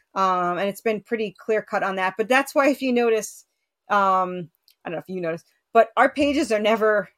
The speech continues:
that's my fault. I'm the one that converts them. Our pages are never accurate. Like, uh, I think one is twenty-eight, two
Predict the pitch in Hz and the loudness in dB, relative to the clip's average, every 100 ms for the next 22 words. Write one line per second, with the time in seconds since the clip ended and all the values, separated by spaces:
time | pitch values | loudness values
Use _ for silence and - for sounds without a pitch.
0 | _ _ 196 175 180 170 175 190 208 202 | _ _ -6 -4 -6 -4 -4 -4 -2 -2
1 | 180 175 175 - 175 _ _ _ 247 320 | -4 -6 -8 -8 -16 _ _ _ 0 2
2 | 302 269 247 220 214 - 190 185 208 226 | 0 0 2 2 2 0 -2 -2 -2 0
3 | 247 - 196 190 185 - 190 185 180 170 | 0 0 0 0 0 -4 -2 0 0 0
4 | 196 254 247 - - _ _ _ _ - | -2 0 -2 -2 -16 _ _ _ _ -12
5 | 196 233 277 311 - - 262 254 240 220 | 2 4 4 0 -4 -4 0 0 0 0
6 | 220 - - - _ _ _ _ _ _ | -2 -6 -20 -20 _ _ _ _ _ _
7 | - - 277 285 | -18 -4 0 4